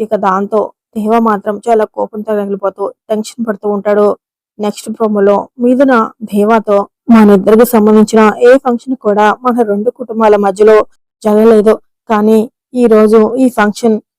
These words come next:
మన రెండు కుటుంబాల మధ్యలో జరగబోతుంది, నాకు చాలా సంతోషంగా ఉంది," అని దేవాతో అంటూ ఉండగా, ఇక దేవ మాత్రం, "ఈ మెట్టెల ఫంక్షన్ వద్దు మిథున,"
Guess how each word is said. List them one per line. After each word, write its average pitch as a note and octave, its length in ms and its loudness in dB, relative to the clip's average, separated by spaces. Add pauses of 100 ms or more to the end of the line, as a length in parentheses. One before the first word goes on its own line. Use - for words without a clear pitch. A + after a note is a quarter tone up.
(160)
మన B3+ 220 2
రెండు A3 280 2
కుటుంబాల A3+ 460 -2
మధ్యలో G#3+ 520 0 (300)
జరగబోతుంది, G#3+ 720 -2 (220)
నాకు B3 180 -6 (100)
చాలా B3+ 220 0
సంతోషంగా A#3+ 720 0
ఉంది," G#3+ 340 2 (320)
అని A3 240 0
దేవాతో G#3+ 480 0
అంటూ G3+ 300 -4
ఉండగా, G3+ 320 -2 (460)
ఇక G#3+ 140 -4
దేవ G#3 320 0
మాత్రం, G#3+ 480 -4 (100)
"ఈ A#3+ 100 -2
మెట్టెల A3 340 -2
ఫంక్షన్ G#3+ 460 -6 (260)
వద్దు A3+ 240 2
మిథున," G3+ 380 2